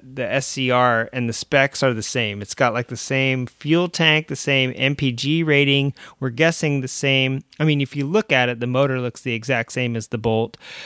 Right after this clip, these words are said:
The exhaust is the exact same, except for, like, even the muffler is the same, but the pipe where the,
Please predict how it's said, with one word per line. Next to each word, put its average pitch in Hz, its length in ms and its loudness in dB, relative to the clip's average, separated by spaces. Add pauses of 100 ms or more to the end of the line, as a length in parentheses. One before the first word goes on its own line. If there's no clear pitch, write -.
(160)
The 139 140 2
exhaust 143 520 6
is 180 180 -2
the 180 100 4
exact 151 400 2
same, 147 400 2
except - 640 0
for, - 220 -2
like, 139 260 4
even 196 160 2
the 156 80 4
muffler 139 440 2
is 196 140 -2
the 196 60 -6
same, 196 420 0 (420)
but 139 200 0
the 117 80 -2
pipe - 500 0 (140)
where 139 240 2
the, 127 160 -4